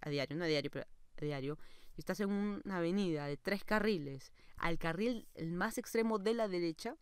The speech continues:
comienza a voltear a la izquierda, comienza a cerrar del medio, de ahí me cierra a mí,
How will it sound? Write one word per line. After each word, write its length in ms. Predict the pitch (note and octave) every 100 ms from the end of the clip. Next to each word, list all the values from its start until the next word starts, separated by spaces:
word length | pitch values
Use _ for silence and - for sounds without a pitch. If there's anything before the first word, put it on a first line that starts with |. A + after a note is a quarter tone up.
| - - - - - - - - - - _ -
comienza 420 | F3+ F#3+ G#3 A3
a 20 |
voltear 460 | D#3 E3 E3+ G3+ G#3
a 20 |
la 60 |
izquierda, 300 | G3 G#3+ F3+
comienza 320 | - E3 G#3+ B3
a 20 |
cerrar 420 | F#3+ D#3+ F#3+ G#3
del 180 | F#3+ E3+
medio, 280 | G3+ A#3 G3+
de 60 |
ahí 100 | F#3
me 120 | A3
cierra 340 | G#3 A#3+ A#3+ F#3+
a 40 |
mí, 240 | G3+ B3+